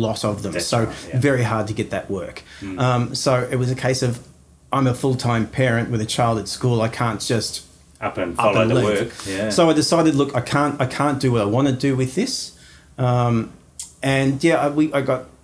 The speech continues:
Speaker 1: really friendly with one of the guys, guys there. He was about my vintage as well. And we sat down, we came up with a few, a few really cool, funky ideas. And we played around with things, but we could never just get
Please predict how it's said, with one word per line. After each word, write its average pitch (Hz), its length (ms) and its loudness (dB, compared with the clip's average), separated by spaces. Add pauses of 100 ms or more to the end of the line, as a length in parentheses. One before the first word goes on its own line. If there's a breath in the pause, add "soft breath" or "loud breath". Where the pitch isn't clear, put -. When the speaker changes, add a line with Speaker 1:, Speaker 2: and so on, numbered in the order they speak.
(160)
Speaker 1:
really 139 200 2
friendly 123 240 2
with 110 100 0
one 117 140 0
of 107 60 2
the 104 60 -2
guys, 117 540 0 (100)
guys 127 260 2
there. 180 100 2
He 233 60 0
was 165 120 2
about 113 180 0
my 110 140 0
vintage 113 340 -2
as 107 160 -2
well. 175 300 0
And 123 240 2
we 127 80 2
sat 127 200 2
down, 127 120 2
we 131 100 2
came 139 140 -2
up 123 80 0
with 110 80 -4
a - 140 -8
few, 123 200 0
a 120 60 -4
few 131 320 0
really 117 320 0
cool, 131 200 0
funky 120 340 -2
ideas. 165 520 4 (480 loud breath)
And 156 140 4
we 151 80 4
played 208 320 2
around 131 280 4
with 127 140 2
things, 123 320 2
but 131 120 -2
we 131 100 2
could 143 180 0
never 196 220 4
just - 440 -2
get 117 260 -4